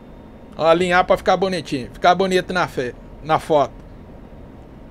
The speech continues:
D C S World, F dezesseis C Viper,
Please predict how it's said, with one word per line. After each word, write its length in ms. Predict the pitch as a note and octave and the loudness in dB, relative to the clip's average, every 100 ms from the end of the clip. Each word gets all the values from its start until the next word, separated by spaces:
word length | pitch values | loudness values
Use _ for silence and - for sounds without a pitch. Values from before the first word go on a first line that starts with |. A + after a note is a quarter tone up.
| - - - - - - - - - - - - - - - - - - - - - D3+ - - - - - - - - | -20 -20 -20 -20 -20 -20 -20 -20 -20 -20 -20 -20 -20 -20 -20 -20 -20 -20 -20 -20 -20 -20 -20 -20 -20 -20 -20 -20 -20 -2
D 160 | C#3+ D#3+ | 0 2
C 160 | G3+ | 4
S 280 | F#3+ G#3+ A3 | 4 4 4
World, 480 | G3 A3+ A3+ F#3+ D3+ | 6 8 8 4 4
F 240 | F#3 G3+ G#3 | 4 4 0
dezesseis 600 | G#3 G#3 F#3 - A3 - | 0 0 0 0 0 0
C 240 | A3 A#3 | 2 2
Viper, 640 | F3 G#3 A3+ A3 G3 D3+ | 6 6 6 6 4 4